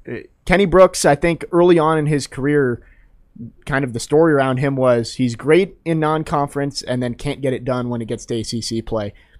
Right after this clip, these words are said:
Hasn't been the case this year. Five and one, third in the A C C, only two teams in front. Number three, Louisville.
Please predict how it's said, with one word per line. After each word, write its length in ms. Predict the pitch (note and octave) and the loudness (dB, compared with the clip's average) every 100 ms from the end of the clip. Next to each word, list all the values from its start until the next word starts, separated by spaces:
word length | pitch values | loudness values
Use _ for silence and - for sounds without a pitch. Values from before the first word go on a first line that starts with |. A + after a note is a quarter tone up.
| _ _ | _ _
Hasn't 240 | - B2+ D3 | -2 0 0
been 100 | C#3 | -2
the 60 | |
case 240 | C3 C3+ - | 0 0 0
this 220 | A#2+ - | -6 -6
year. 80 | A2 | -4
Five 320 | - C#3 D#3 | 2 4 4
and 140 | D#3 | 2
one, 240 | D3 D3 C#3 | 2 0 -4
third 320 | - D#3 E3+ | 0 0 2
in 40 | |
the 120 | D#3+ | 2
A 80 | D3+ | 2
C 180 | D3 C#3 | 2 -2
C, 400 | B2+ C#3 B2+ A#2+ | -2 0 0 0
only 220 | C3+ C#3 | -2 -4
two 140 | C3+ - | -4 -6
teams 240 | D3+ B2+ | -6 -6
in 80 | A#2 | -8
front. 260 | - C3 A#2 | -6 -6 -4
Number 240 | B2+ A2+ | -6 -8
three, 300 | - D3 F#3 | -6 -2 2
Louisville. 560 | E3 D#3 D3 D3+ C#3 | 4 4 6 4 2